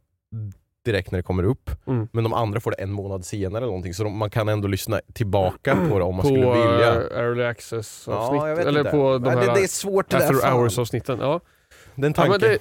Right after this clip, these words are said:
Speaker 2: det är ju en businessmodell för oss att sätta oss
Speaker 1: Business,
Speaker 2: ner
Speaker 1: ja.
Speaker 2: och business.
Speaker 1: <laughs> B Y S N Ä S S. <laughs>
Speaker 2: Business. Ja. Ja, men det, det är ju, det är ju vårt ansvar.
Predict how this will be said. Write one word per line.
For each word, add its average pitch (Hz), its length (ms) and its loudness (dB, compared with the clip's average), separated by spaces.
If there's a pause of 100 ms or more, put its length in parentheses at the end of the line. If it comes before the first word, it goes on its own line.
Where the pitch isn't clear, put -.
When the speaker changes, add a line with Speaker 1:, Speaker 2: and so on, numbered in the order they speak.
Speaker 2:
det 208 80 4
är 202 60 6
ju 165 100 6
en 147 100 4
businessmodell 151 1200 0
för 156 180 0
oss 151 260 0
att 165 100 2
sätta 143 120 2
oss - 160 -2
Speaker 1:
Business, 135 200 2
Speaker 2:
ner 127 120 4
Speaker 1:
ja. 123 80 4
Speaker 2:
och 123 120 0
business. 135 840 -2 (260)
Speaker 1:
<laughs> - 280 -12
B 190 280 0
Y 135 240 0
S 123 400 -4
N 151 300 2 (140)
Ä 120 240 0
S - 240 -2
S. - 460 -2
<laughs> - 1400 -4
Speaker 2:
Business. 165 840 0 (480)
Ja. 135 300 2 (340)
Ja, 151 100 2
men 170 120 4
det, 170 340 2 (340)
det 180 140 2
är 196 80 6
ju, 139 440 4
det 160 160 0
är 202 40 2
ju 190 100 2
vårt 190 380 2
ansvar. 175 480 0